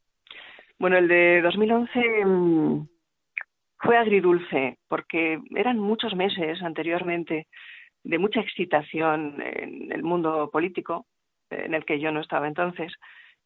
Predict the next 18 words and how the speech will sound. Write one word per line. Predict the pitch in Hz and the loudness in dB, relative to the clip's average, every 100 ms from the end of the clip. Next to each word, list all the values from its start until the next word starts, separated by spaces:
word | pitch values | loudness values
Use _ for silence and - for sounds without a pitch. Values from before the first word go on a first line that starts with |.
| _ - | _ -8
y | 208 190 185 | -4 -2 0
de | 160 143 143 | 2 2 2
los | 143 - | 0 -6
periodistas | 139 139 185 - 139 | -6 -4 -4 -4 -8
que | - | -8
estaban, | 139 143 147 151 143 139 - - - - - | -6 -2 2 2 0 -6 -12 -14 -16 -12 -8
bueno, | - 214 - | -8 -8 -18
pues | - - - | -16 -16 -14
bastante | 151 - - 202 202 | -12 -8 -4 -2 -2
enloquecidos, | - 151 147 185 156 151 | -2 -8 -6 -4 -2 -4
es | |
decir, | 165 165 170 180 185 | -2 -2 -2 -6 -6
por | 147 - | -10 -10
ver | - | -12
cuándo | - 214 220 | 0 4 4
iba | 208 190 | 4 4
a | 190 | 2
ser, | - 190 190 | 2 4 4